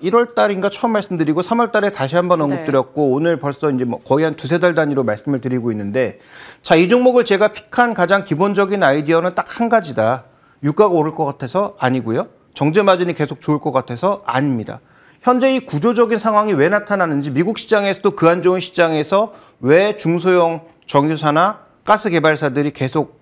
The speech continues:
Speaker 1: 신고가를 가고 있는지에 대한 판단을, 어, 일월 달부터 계속 강조드리고 있는데 이게 친환경 쪽으로 가면서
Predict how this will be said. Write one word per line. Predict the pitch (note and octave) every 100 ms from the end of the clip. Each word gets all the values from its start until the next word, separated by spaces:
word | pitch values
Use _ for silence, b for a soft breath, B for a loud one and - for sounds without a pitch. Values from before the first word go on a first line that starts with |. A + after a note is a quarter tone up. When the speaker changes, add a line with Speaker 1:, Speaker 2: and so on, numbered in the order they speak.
| -
Speaker 1:
신고가를 | - A3 G#3+ F#3 F3
가고 | - C3 F3+
있는지에 | F#3+ F#3 E3 D#3+ C#3+
대한 | D3 D3
판단을, | G#3+ G#3+ G3 E3 E3 G#2+ B B B
어, | C3
일월 | D#3+ A3
달부터 | A3+ G#3+ F#3+ F#3+ F3
계속 | C#3 E3+ G3
강조드리고 | - C#3 D#3+ D3 C#3 C3 A#2
있는데 | G#2 G#2 C3+ G2+ - b b b b b b b b _ _ _ _ _ -
이게 | E3+ B3 C4
친환경 | - C#4 C#4+ C4 C4 B3+
쪽으로 | - G#3+ G#3+ G#3
가면서 | - B2+ C#3 C#3 G#3 A#3+